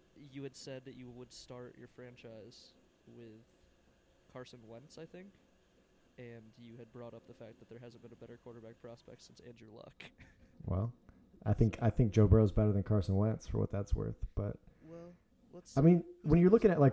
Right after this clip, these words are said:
Speaker 1: We'll take
Speaker 2: quarterback
Speaker 1: the Bills.
Speaker 2: prospects, there are certain, like, milestones, right, that you have to look at, and,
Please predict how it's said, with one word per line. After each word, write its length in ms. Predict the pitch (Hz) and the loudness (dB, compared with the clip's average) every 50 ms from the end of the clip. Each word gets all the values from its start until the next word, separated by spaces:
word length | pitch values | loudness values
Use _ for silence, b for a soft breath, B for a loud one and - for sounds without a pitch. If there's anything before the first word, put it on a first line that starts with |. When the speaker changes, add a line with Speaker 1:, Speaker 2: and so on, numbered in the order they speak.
| - 135 | 8 8
Speaker 1:
We'll 100 | 131 131 | 8 10
take 40 | 120 | 8
Speaker 2:
quarterback 160 | 123 120 - | 8 6 6
Speaker 1:
the 60 | - | 8
Bills. 220 | 120 113 123 139 - | 8 8 8 6 4
Speaker 2:
prospects, 360 | 143 147 165 160 - - - - | 4 4 2 2 -2 -8 -12 0
there 200 | 120 123 123 120 | 4 6 6 6
are 40 | |
certain, 360 | 113 - - 156 190 165 151 135 | 6 6 6 4 4 4 4 2
like, 160 | 127 113 98 | 2 2 2
milestones, 800 | 104 98 104 107 113 110 - - - 92 80 78 76 - - 104 | 2 2 2 2 2 0 -2 -4 -6 -6 -6 -8 -10 -12 -6 -4
right, 260 | 101 101 101 101 - - b b b b b b b - - | -2 0 0 0 -2 -6 b b b b b b b -8 -4
that 80 | - 113 | 0 2
you 60 | 104 | 2
have 160 | 101 104 104 | 2 2 2
to 60 | - 101 | 0 0
look 220 | 92 98 - - | 0 0 0 0
at, 240 | 92 82 85 - - | -2 -2 -2 -4 -4
and, 300 | 101 98 95 92 90 | -4 -4 -2 -4 -4